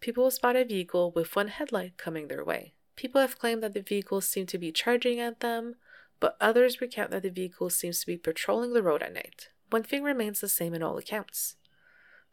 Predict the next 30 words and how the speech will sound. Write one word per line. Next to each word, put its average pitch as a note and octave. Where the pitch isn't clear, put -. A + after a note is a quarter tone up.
As E3+
soon A3+
as C4
the C4
car G#3+
gets -
close -
enough, -
people G#3
are B3+
able G3+
to F3
identify G3
that E3
it E3
is -
a A#3
Camaro F#3+
and F3+
that E3
there E3
is D#3+
no E3+
one G3
driving D3+
the E3
car. -
Rule F#3+
of F#3+
thumb C4